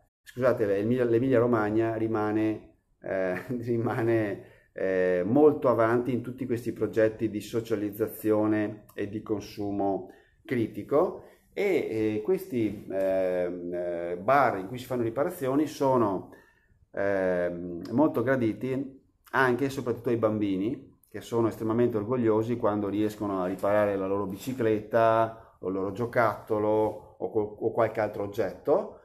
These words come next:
Io vi faccio vedere velocemente la pagina Facebook di questo Repair Café di Bologna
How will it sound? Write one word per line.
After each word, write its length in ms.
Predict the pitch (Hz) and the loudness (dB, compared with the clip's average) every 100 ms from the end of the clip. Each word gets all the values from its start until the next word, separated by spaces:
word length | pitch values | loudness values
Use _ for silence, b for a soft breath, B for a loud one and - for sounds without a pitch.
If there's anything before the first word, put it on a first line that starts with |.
| B | B
Io 140 | - 147 | 0 2
vi 80 | 123 | 2
faccio 260 | 127 127 | -2 0
vedere 340 | 120 127 117 98 | 0 2 2 2
velocemente 840 | 131 143 123 - 117 127 123 117 | 4 4 4 -2 0 0 0 0
la 100 | 95 | -2
pagina 420 | - 120 110 104 | 2 2 2 -2
Facebook 920 | 98 117 113 110 95 92 - 87 - - b b _ - | 0 2 2 0 -6 -6 -4 -4 -4 -16 b b _ -12
di 120 | 107 | -10
questo 680 | 107 127 123 - 107 92 - | -4 -4 -2 2 4 4 0
Repair 500 | 101 101 - 117 120 | -4 -6 -4 -4 -2
Café 760 | 107 98 - 117 107 85 - _ | -4 -8 -4 -2 -2 -4 -10 _
di 200 | - 107 | -10 -8
Bologna 800 | 107 113 104 92 101 139 196 - | -4 0 0 -2 -2 -2 -4 -12